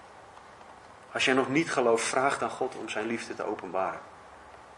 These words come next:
Als jij nog niet gelooft, vraag dan oprecht aan God om te laten zien wie hij is. Dit is het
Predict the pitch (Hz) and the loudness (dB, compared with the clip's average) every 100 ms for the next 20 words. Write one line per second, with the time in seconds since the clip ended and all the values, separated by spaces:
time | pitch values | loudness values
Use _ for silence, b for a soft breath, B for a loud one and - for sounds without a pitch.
0 | - - - 127 127 143 143 170 - 156 | -20 -20 -2 4 6 6 4 2 4 10
1 | 151 143 - - 151 175 170 - 147 151 | 10 8 4 8 10 8 6 2 2 4
2 | 139 127 165 - - 131 - 151 123 131 | 4 6 6 4 0 0 2 2 2 2
3 | 127 127 117 151 139 117 107 92 120 - | 2 2 2 0 0 0 0 2 0 -2
4 | B B B B B B - - - - | B B B B B B -20 -20 -20 -20
5 | - - 123 120 - | -20 -8 -4 2 0